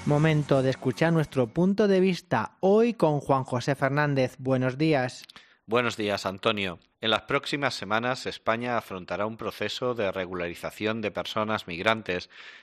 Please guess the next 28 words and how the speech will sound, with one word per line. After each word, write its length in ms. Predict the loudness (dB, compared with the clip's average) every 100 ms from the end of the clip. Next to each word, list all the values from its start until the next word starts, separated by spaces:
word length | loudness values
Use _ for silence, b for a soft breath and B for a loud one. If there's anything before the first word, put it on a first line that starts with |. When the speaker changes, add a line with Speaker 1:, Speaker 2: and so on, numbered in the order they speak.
| B
Speaker 2:
que 120 | -2
viven 360 | 0 2 0 -2
y 80 | -4
trabajan 500 | -2 0 0 -2 -4
entre 240 | -8 -10
nosotros 560 | -10 -6 -6 -4 -4 -4
desde 280 | -6 -4
hace 200 | -4 -2
años. 460 | -4 -4 -8 -12 -16 b b b b -4
El 100 | 0
debate 360 | 2 2 2
público, 580 | -2 -4 -6 -4 -2 -2
como 200 | -6 -8
suele 300 | -4 -2 -2
ocurrir, 580 | -4 -6 -4 -4 -4 b b b b
corre 260 | 0 2 0
el 120 | -2
riesgo 440 | -4 -4 -2 -2
de 140 | -2 -2
quedar 240 | 0 2
atrapado 640 | 0 0 0 0 0 -2
en 200 | -4 -6
cifras, 600 | -6 -4 -4 0 0 0 -6
miedos 540 | -4 -2 -2 -4 -6
o 60 | -8
consignas. 800 | -8 -4 -4 -4 -8 -14 -16 _ b b b b
Sin 240 | b -6 -2
embargo, 520 | 2 2 2 -2